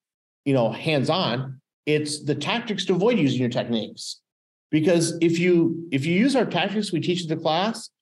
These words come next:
you'll really need our techniques. And is that what we want in the first place? We don't want you going hands-on with people.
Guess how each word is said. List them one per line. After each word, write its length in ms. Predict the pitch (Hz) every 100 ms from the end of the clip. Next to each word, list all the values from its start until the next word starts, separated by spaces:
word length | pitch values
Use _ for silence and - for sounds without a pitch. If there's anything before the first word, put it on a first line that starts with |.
| _
you'll 140 | - 196
really 260 | 180 190
need 120 | 139 127
our 80 |
techniques. 760 | 123 143 139 165 139 165 - - _ _ _ _ _ _ _ _ _ _
And 100 | 127
is 100 | 139
that 160 | 151 151
what 140 | 160
we 100 | 139
want 200 | 139 151
in 60 | 143
the 60 |
first 260 | 139 151 151
place? 400 | 190 185 185 - _ -
We 100 | -
don't 140 | 214
want 260 | 165 214 - 135 131
you 180 | 139 139
going 260 | 131 139 120
hands-on 440 | 131 127 127 127
with 100 | 113
people. 440 | 120 110 104 -